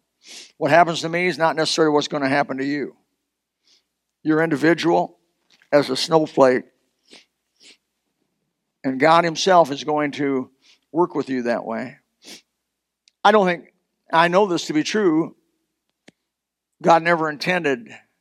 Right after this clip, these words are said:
Abraham to slay his son. He never did.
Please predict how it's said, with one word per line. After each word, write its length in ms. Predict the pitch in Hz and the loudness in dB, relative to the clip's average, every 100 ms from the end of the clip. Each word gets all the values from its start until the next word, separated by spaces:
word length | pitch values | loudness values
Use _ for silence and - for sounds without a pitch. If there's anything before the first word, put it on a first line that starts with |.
| _ _ _ _ _ _ - | _ _ _ _ _ _ -2
Abraham 440 | 151 143 139 139 | 0 2 0 0
to 80 | 127 | -2
slay 300 | - 143 120 | -4 -2 -2
his 120 | 110 | -4
son. 240 | - 127 98 _ _ _ _ _ _ _ _ _ _ _ _ _ - | -10 -14 -20 _ _ _ _ _ _ _ _ _ _ _ _ _ -14
He 100 | 156 | -6
never 200 | 147 127 | -6 -4
did. 280 | 139 120 | -4 -6